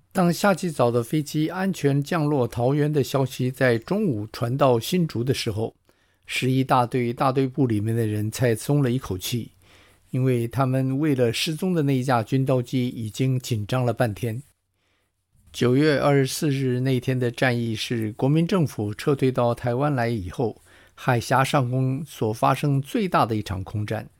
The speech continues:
由温州湾到汕头，国共双方一共有一百架以上的飞机发生空战，而当天的战果也是相当的辉煌。除了十一大队击落了八架米格机之外，五大队及三大队也在掩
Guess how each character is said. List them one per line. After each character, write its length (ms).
由 180
温 260
州 120
湾 260
到 180
汕 280
头， 340
国 120
共 240
双 240
方 300
一 120
共 220
有 140
一 140
百 240
架 220
以 100
上 240
的 80
飞 180
机 340
发 240
生 220
空 220
战， 180
而 120
当 220
天 180
的 120
战 240
果 200
也 140
是 320
相 260
当 160
的 120
辉 240
煌。 280
除 180
了 220
十 300
一 100
大 180
队 240
击 200
落 160
了 120
八 240
架 220
米 160
格 100
机 200
之 160
外， 260
五 120
大 180
队 280
及 260
三 260
大 160
队 240
也 200
在 240
掩 260